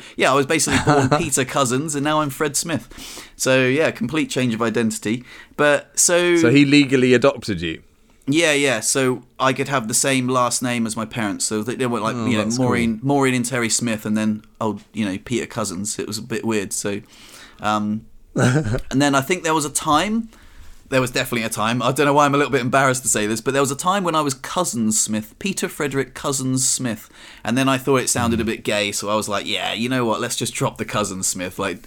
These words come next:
Speaker 1: um, someone said something about double-barreled names being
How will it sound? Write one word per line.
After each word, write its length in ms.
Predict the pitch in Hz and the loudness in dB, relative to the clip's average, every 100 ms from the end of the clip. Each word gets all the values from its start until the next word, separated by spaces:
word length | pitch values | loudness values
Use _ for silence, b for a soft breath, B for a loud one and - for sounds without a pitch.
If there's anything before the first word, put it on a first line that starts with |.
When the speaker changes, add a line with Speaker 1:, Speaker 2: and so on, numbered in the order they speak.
| B B B | B B B
Speaker 1:
um, 440 | 110 117 120 120 113 | -2 2 2 -2 -4
someone 440 | - 202 226 214 190 | 0 2 2 0 0
said 220 | 190 - | -2 0
something 200 | 185 165 | -2 -2
about 260 | 139 143 143 | -2 -2 0
double-barreled 540 | 139 135 139 139 131 | 0 0 2 2 0
names 300 | 139 147 151 | 0 -2 -4
being 500 | - 139 131 127 131 | -2 0 0 -2 -6